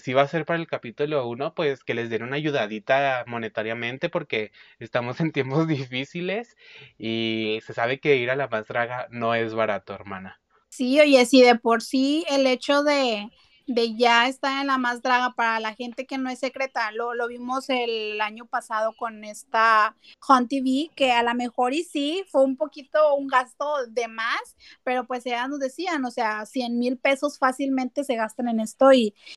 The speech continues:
Speaker 2: y pues ahora con esto de que, pues, se-, son secretas todas, oye, pues, ahí yo creo que va a haber varias que, que se van a dar como que ahí a las pelucas y eso, pero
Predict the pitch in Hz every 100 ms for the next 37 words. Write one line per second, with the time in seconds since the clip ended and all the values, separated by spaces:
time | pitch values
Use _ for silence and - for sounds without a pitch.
0 | _ 262 220 269 254 262 240 240 262 285
1 | 285 269 262 - 277 285 262 240 - 226
2 | 220 208 202 208 226 202 214 214 240 226
3 | 254 294 277 294 - 277 269 277 294 320
4 | 277 247 240 _ _ _ - 214 226 240
5 | 277 269 294 285 285 294 285 285 285 302
6 | 285 240 240 - 233 220 226 233 254 269
7 | 277 269 254 - 202 196 226 226 214 -
8 | 220 208 196 202 226 254 311 339 349 339
9 | 285 254 240 226 226 220 - 233 240 330
10 | 339 311 277 302 320 311 262